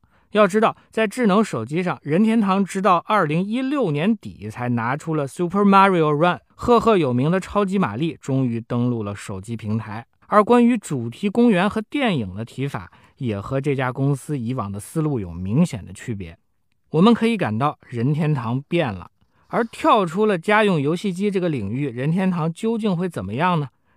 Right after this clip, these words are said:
这个问题没有人能回答，摆在任天堂面前的或许是一个完全未知的未来。但是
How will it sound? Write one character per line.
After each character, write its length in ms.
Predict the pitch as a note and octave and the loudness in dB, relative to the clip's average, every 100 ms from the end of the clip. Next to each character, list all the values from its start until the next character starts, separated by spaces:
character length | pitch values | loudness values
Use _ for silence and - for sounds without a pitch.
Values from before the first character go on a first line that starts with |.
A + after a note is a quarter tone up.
| _ | _
这 160 | A3+ | -2
个 80 | G#3 | -2
问 220 | C3+ A#2+ | -2 -4
题 260 | G#2+ G#2+ A2+ - | -4 -6 -10 -8
没 240 | A2 G#2+ | -6 -4
有 140 | C3+ G#2 | -4 -6
人 120 | F#2+ | -6
能 140 | G2+ | -8
回 180 | G#2 G2+ | -8 -10
答， 220 | F#2 F2 - _ _ _ | -12 -14 -16 _ _ _
摆 260 | - E3 G#2+ | -6 -4 -4
在 180 | E3 F3+ | -2 0
任 140 | D3+ | 0
天 160 | D#3+ F3+ | 0 0
堂 160 | E3+ | 0
面 200 | D#3+ C#3+ | 0 -2
前 260 | A#2+ G2+ A2 | -4 -4 -4
的 140 | C3+ - | -4 -8
或 320 | _ G2 E3+ B2 | _ -8 -4 -4
许 220 | - F#2 | -6 -12
是 160 | - | -8
一 140 | A2+ G#2+ | -8 -6
个 80 | F#2+ | -8
完 340 | F#2 F#2+ D#3 | -10 -4 -2
全 240 | - G#2 | -2 -6
未 160 | G#2 G#2 | -6 -6
知 140 | F#2 | -8
的 80 | G2 | -10
未 160 | F#2+ F2+ | -10 -14
来。 180 | D#2 - _ _ _ _ _ _ _ | -16 -18 _ _ _ _ _ _ _
但 160 | - D#3+ | 0 2
是 200 | D3 B2 | 2 -4